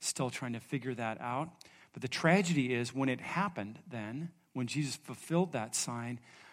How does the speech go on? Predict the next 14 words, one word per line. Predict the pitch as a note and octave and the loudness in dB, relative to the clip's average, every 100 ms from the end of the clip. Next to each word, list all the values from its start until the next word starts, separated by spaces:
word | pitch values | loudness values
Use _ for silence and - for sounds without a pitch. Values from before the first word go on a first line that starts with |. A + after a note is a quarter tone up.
| - | 2
they | C#3 | 4
still | C3 - F3 F3 | 4 6 6 8
did | D#3 C3+ | 4 0
not | C#3 C#3 C#3 | -2 -2 -2
get | D#3 F3 | 0 0
it. | F3 | -2
They | A2+ | -6
still | - D3+ | -2 -2
did | D3 B2+ | -2 -4
not | C3 B2+ | -6 -6
turn | - - E3 B2+ | -8 -6 -4 -4
to | - | -2
serve | - - C3 B2 | -2 -2 -6 -8
him. | C3 C#3+ B2 | -10 -10 -12